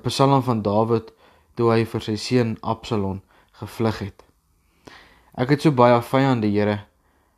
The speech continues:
Baie kom in opstand teen my. Daar is talle wat van my sê, 'Van God kom daar vir hom geen hulp nie.' Maar U, Here,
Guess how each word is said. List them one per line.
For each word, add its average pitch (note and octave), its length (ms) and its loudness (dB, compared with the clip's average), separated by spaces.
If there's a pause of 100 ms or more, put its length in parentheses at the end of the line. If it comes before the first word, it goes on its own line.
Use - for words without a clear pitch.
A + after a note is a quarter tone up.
(500)
Baie B2+ 360 4
kom A#2+ 340 0
in G#2+ 120 -4
opstand A#2 520 -4
teen F2 200 -10
my. E2+ 180 -12 (500)
Daar A2+ 400 4
is - 200 -8
talle A#2+ 400 2 (520)
wat A2 220 -4
van A2+ 180 -4
my G#2 120 -2
sê, A#2 480 0 (760)
'Van A#2 260 -4
God C#3 340 0
kom A#2+ 220 -2
daar G#2+ 380 2 (280)
vir A2+ 200 -8
hom G#2+ 160 -2
geen B2 320 -2
hulp G2 320 -6
nie.' F#2 200 -16 (960)
Maar A2 240 0
U, C3+ 100 4
Here, B2 460 2